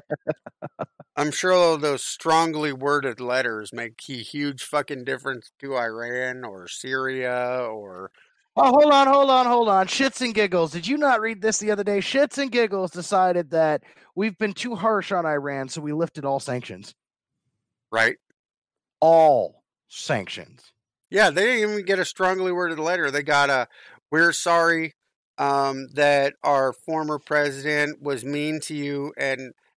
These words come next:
Speaker 2: and said bad tweets and killed a terrorist in your country. Here, here's all your money back."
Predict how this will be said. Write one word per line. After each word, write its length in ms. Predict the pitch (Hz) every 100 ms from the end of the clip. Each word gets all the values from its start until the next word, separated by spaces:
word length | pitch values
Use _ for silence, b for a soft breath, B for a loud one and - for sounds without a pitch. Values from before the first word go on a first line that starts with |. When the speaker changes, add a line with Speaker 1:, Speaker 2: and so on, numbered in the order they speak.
| _
Speaker 2:
and 200 | 135 135
said 280 | - 147 135
bad 300 | 147 147 139
tweets 420 | - 151 143 -
and 220 | 139 127
killed 300 | - 156 143
a 60 | 143
terrorist 580 | - 147 147 143 139 156
in 120 | 143
your 160 | 139
country. 580 | - 139 135 143 131 123 b b b _
Here, 300 | 170 165 120 - _
here's 280 | _ 175 180
all 160 | 208 196
your 160 | 170
money 280 | 151 156 143
back." 360 | 113 107 -